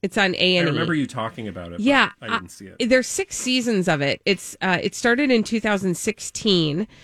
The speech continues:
Speaker 1: and, um, I watched, like, I wanna say, like, half, half a season one time. I got really into it because what they do is they take a group of people and they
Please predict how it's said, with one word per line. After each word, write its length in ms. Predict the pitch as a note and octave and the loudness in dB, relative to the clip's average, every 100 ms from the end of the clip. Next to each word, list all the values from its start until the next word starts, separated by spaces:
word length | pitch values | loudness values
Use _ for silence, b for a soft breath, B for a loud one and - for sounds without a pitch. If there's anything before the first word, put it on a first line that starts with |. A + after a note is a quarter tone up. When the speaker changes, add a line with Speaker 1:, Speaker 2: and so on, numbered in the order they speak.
| B B B - | B B B 4
Speaker 1:
and, 480 | A3 G#3+ G#3 G#3 G#3+ | 4 6 2 -2 -4
um, 340 | - F#3+ E3+ F3 G3 | -2 0 0 -2 0
I 120 | A#3 | 0
watched, 580 | A#3 D#4 G4+ - - - | 0 -4 -6 -8 -12 -10
like, 300 | A#3+ A3+ G3+ - | -2 0 0 -4
I 120 | B3 | -6
wanna 220 | D#4+ D#4+ | -2 -2
say, 140 | - C4 | 0 2
like, 180 | G3 | 0
half, 680 | - - F#3+ F3+ F3+ - - _ _ _ _ _ _ _ | -2 -2 2 2 0 -8 -20 _ _ _ _ _ _ _
half 380 | _ - A3 G#3+ | _ 0 0 2
a 60 | F#3 | -4
season 720 | - F#3 D#3+ D3 - - - | -2 -2 -2 -2 -8 -12 -10
one 260 | - F3 E3 | -2 0 0
time. 260 | E3+ D#3 D3 | -2 -4 -2
I 80 | E3 | 0
got 180 | D#3+ - | 0 0
really 360 | F#3 G#3+ A3+ | 0 0 0
into 220 | E3+ F3 D3 | 0 2 0
it 180 | F#2 - B B B B | -2 -8 B B B B
because 200 | A#3+ A#3 | 2 4
what 140 | D4 | 4
they 100 | F4+ | 4
do 440 | A#3 C4 D#4+ A3 G#3 | 4 4 6 6 4
is 120 | G#3 | 2
they 160 | G3 G#3 | 2 2
take 480 | - - G#3+ C4 - | 0 0 2 2 -2
a 100 | B3 | -4
group 520 | F#3+ G3 G3 A3 - | -4 -2 0 0 0
of 260 | G#3+ E3+ - | -2 -2 -6
people 680 | - D#4 - D#3+ B2 F#3 A3+ B B B B - | -2 -2 0 -2 -2 -4 -8 B B B B 2
and 220 | A3 A3 | 4 4
they 580 | A3 G#3+ G#3 G3+ G3+ | 4 4 4 4 2